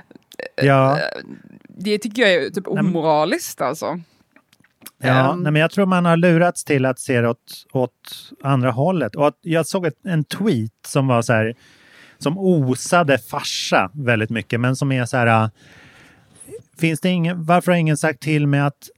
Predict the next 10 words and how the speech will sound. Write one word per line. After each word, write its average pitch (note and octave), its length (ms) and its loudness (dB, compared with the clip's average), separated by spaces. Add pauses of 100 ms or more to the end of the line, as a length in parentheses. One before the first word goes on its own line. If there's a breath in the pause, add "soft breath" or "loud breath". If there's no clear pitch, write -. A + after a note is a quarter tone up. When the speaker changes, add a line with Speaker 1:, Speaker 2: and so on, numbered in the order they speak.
Speaker 1:
semester C3 1080 0 (160)
i A2+ 380 0
citationstecken A#2 1080 -4
med A#2+ 240 2
barn G#2 500 0 (380 soft breath)
innebär A#2+ 560 2
att A#2 300 -6
man A#2 180 0
är G#2+ 120 -2
chaufför, D#3+ 840 0